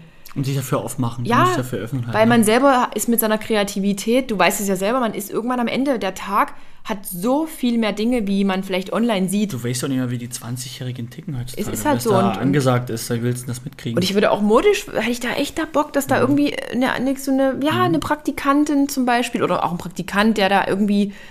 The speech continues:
Speaker 2: mir jeden Tag so geilen Input gibt. Ich drehe das
Speaker 1: Mhm.
Speaker 2: mit Jan ab. Also ich hätte gern vielleicht wirklich so ein Team. Okay, ein
Speaker 1: Ja,
Speaker 2: Team
Speaker 1: ja.
Speaker 2: klingt jetzt irgendwie komisch nach Vertrieb, aber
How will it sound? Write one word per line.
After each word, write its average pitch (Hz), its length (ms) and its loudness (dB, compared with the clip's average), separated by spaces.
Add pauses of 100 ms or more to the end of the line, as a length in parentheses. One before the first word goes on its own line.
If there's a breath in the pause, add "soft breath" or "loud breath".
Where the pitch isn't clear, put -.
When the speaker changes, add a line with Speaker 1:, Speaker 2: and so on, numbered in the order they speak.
Speaker 2:
mir 202 160 6
jeden 226 240 4
Tag 240 240 -4
so 220 120 -2
geilen 196 220 4
Input 285 400 0
gibt. - 200 -2
Ich 220 120 -4
drehe - 160 0
das 147 120 0
Speaker 1:
Mhm. 160 60 0
Speaker 2:
mit 214 140 0
Jan 208 460 2
ab. 214 240 -2 (120 loud breath)
Also 190 120 -2
ich 196 80 2
hätte 220 120 2
gern 240 160 2
vielleicht 202 240 -2
wirklich 196 240 -2
so - 60 -4
ein 165 140 -2
Team. 180 380 4 (100)
Okay, - 180 -2
ein 160 140 0
Speaker 1:
Ja, 131 80 4
Speaker 2:
Team 127 100 8
Speaker 1:
ja. - 60 4
Speaker 2:
klingt 170 160 2
jetzt - 80 -4
irgendwie 165 180 0
komisch 190 300 2
nach 165 140 0
Vertrieb, 196 360 0
aber 156 300 0